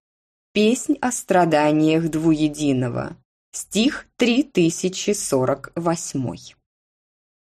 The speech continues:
В смысле, где-то я уже что-то, сказанное таким тоном, слышала, и не один раз.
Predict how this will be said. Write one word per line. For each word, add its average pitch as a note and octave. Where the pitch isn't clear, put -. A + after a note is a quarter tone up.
В -
смысле, G#3
где-то A#3
я A#3+
уже A3
что-то, C4
сказанное D#3
таким C#3+
тоном, B3+
слышала, C3+
и B3
не A3+
один C3
раз. -